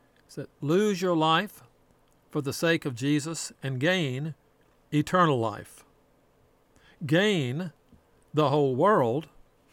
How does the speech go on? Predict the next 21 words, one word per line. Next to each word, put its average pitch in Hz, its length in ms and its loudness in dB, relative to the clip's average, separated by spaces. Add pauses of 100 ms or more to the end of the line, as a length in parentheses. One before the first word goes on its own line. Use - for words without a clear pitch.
and 143 160 0
lose 151 540 0
your 151 220 0
life 151 480 -2 (200)
eternally." 170 600 -2 (1900)
Then 202 300 0
in 165 160 -2
verse 170 380 0
twenty-six, - 960 -6 (2000)
we 143 300 -2 (640)
see 214 300 0
that 165 240 0
the, 147 240 -2 (100)
the 156 140 -2
glory 170 540 2
of 143 100 -4
Christ's 175 460 -2
return 131 560 -4
seems 151 360 -4
so 214 280 -2
remote 131 560 -4